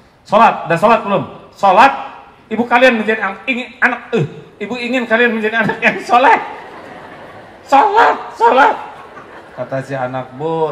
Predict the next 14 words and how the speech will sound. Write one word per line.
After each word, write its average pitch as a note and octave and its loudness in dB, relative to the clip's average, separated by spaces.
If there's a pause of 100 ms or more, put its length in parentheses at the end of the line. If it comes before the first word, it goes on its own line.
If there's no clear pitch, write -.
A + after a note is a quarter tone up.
temen C3+ -6
saya D3+ -2
nggak D3+ -2
sholat." D3+ -2 (640)
Kata-katanya, C#3+ -8
"Baik, G#3 -4
ibu G#3 -10
sholat." F#3+ -2
Galak A3 0
kayak G3 -4
gini. G3 -8 (1500)
Jadi C#3+ -6
anak F3 -4
teh A3 -8